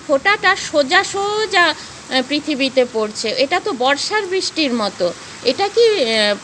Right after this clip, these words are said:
পাক বর্ষা? কি জানি, বুঝতে পারছি না। মোট কথা, বৃষ্টির, আহ, ফোঁটাটা সোজা সোজা আসছে। আহ, মনে হয় বর্ষার, আহ,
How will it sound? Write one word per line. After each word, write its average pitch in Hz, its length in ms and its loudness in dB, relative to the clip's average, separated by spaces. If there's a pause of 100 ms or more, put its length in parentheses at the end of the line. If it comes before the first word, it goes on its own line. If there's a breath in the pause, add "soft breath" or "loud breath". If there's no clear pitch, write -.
পাক 247 260 4
বর্ষা? 392 540 -2
কি 381 220 -6
জানি, 170 360 -2
বুঝতে 339 320 -4
পারছি 220 400 -4
না। 190 120 -4
মোট 247 200 -4 (100)
কথা, 370 260 0
বৃষ্টির, 277 500 -2
আহ, - 580 -6
ফোঁটাটা 311 520 2
সোজা 285 360 2
সোজা 214 380 -2
আসছে। 180 400 -8
আহ, 190 1160 -2
মনে 240 280 2
হয় 381 260 -2
বর্ষার, 269 680 2
আহ, 226 420 -10